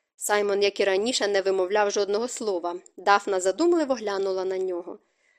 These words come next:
«Знаєте», — сказала вона, — я раптом подумала, «ви ніколи не розповідали про свого батька». Мабуть, тому, що не вважав за потрібне про нього говорити.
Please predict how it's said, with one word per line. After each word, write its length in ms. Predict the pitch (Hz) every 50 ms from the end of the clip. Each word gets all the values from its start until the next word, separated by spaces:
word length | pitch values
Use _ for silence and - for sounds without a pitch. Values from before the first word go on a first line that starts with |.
| _
«Знаєте», — 480 | - - - 339 427 466 370 226 - 196
сказала 460 | - - - 196 - 202 190 185 185
вона, — 380 | 180 190 190 190 190 180 180 185 - _
я 120 | - 202 202
раптом 320 | 202 202 202 - 208 202
подумала, 580 | 202 226 214 208 220 202 185 180 180 185 180 175 - _ _ _ _ _ -
«ви 100 | 233 247
ніколи 460 | 240 233 233 - - 359 403 392 381
не 120 | 311 311
розповідали 680 | 302 302 285 - - 240 208 214 202 - 294 359 381 370
про 140 | 359 285 277
свого 300 | 269 - 254 277 285 302
батька». 600 | 240 - 269 262 202 175 - - - - - - _ _ _ _ _ _ _ _ _ -
Мабуть, 400 | 392 427 427 359 349 320 - -
тому, 300 | 277 269 254 254 277 285
що 220 | - - 262 220
не 120 | 214 214
вважав 420 | 202 196 196 208 208 202 233 226 202
за 120 | - 208
потрібне 520 | - - 190 - 254 277 294 262 240 220 214
про 160 | - 208 190
нього 280 | 196 190 185 196 190
говорити. 680 | 185 190 202 202 220 233 226 185 165 - - - -